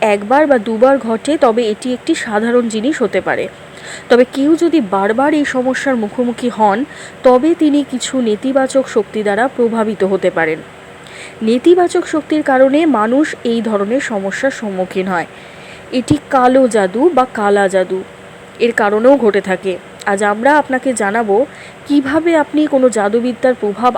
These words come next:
আছে কিনা বা কোনো মানুষের উপর জাদুবিদ্যার প্রভাব দ্রুত হয় সে বিষয়ে। গ্রহের অবস্থান দুর্বল হলে দ্রুত প্রভাব পড়ে। কুণ্ডলিতে গ্রহ দুর্বল হলে ব্যক্তির উপর জাদুবিদ্যার প্রভাব দ্রুত পড়ে। জ্যোতিষশাস্ত্র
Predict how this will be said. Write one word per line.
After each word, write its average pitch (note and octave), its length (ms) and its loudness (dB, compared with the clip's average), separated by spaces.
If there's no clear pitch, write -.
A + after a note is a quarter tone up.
আছে F#3+ 320 -4
কিনা G3 300 -4
বা G#3 180 -6
কোনো B3+ 300 0
মানুষের B3 480 0
উপর C#4+ 200 2
জাদুবিদ্যার A#3 640 0
প্রভাব A3+ 320 0
দ্রুত G#3 220 -6
হয় A3+ 240 0
সে - 220 0
বিষয়ে। F3+ 400 -6
গ্রহের C#4 440 2
অবস্থান E4 520 0
দুর্বল B3+ 380 2
হলে A#3+ 340 2
দ্রুত A3+ 340 -4
প্রভাব F#3+ 420 -2
পড়ে। F#3 220 2
কুণ্ডলিতে E4 640 2
গ্রহ A#3+ 260 0
দুর্বল G#3+ 440 2
হলে A3 320 4
ব্যক্তির A#3 480 -2
উপর C#4 280 2
জাদুবিদ্যার A#3 680 0
প্রভাব A3 380 0
দ্রুত A3 220 -4
পড়ে। C#3+ 220 0
জ্যোতিষশাস্ত্র D#4+ 680 0